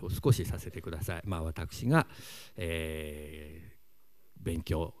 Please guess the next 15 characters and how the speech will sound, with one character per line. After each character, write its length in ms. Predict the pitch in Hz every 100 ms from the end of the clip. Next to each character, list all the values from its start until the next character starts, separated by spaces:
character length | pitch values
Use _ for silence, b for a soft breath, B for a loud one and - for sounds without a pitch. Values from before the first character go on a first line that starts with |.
| -
研 160 | -
究 180 | 78 80
し 100 | 76
て 80 | -
い 100 | 78
る 160 | 101 - b b -
総 400 | - - 95 104
学 400 | 101 92 85 - -
と 100 | 82
い 80 | 78
う 60 |
も 100 | 78
の 100 | 78
で 120 | - -
す。 240 | - -